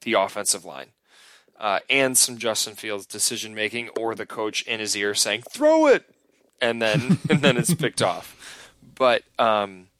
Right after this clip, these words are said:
like, the O-line just causing some of those fumbles, and, you know, uh, just giving him absolutely no time before getting murdered. Uh, I, we should have had another turnover. There was one that, like, Herbert caught that was like, "Oh, that's a fumble."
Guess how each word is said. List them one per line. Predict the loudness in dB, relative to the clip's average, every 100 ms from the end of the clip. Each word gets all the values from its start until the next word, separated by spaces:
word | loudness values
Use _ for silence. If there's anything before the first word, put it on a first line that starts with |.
| _ _ -20 -20 -20 _
like, | -2 0
the | -2 0
O-line | 0 0 0 0 0
just | -4
causing | -2 0 -2 -4
some | -6 -6
of | -12
those | -8 -8
fumbles, | -8 -10 -8 -10 -10 -12
and, | -14 _ _ _ _ _ _ _ _ -8
you | -6
know, | -6 -10 -18 _ _ -4
uh, | -2 -2 -6 -12 _ _ _ -12
just | -2 -2
giving | -2 -4 -6
him | -8 -12 -4
absolutely | -2 0 -2 -4 -6
no | -6
time | -6 -8 -8
before | -12 -12
getting | -10 -10 -12
murdered. | -16 -16 -16 -16 -18 -20 _ -8
Uh, | -4 -4 -4 -6 -10 _ _ _ _ _ _ _ _ _ _ _ _ _ _
I, | -2 0 0
we | 2
should | 2 4
have | 2
had | 0
another | 0 0 0
turnover. | -2 -6 -8 -8 -6
There | -6
was | -8
one | -10 -8 -8
that, | -10
like, | -12
Herbert | -10 -6 -6 -8 -6
caught | 0 2 2 -2
that | -6
was | -4 -4
like, | -6 -4
"Oh, | -2 0
that's | 0 -2 -4
a |
fumble." | -8 -14 -12 -12 -12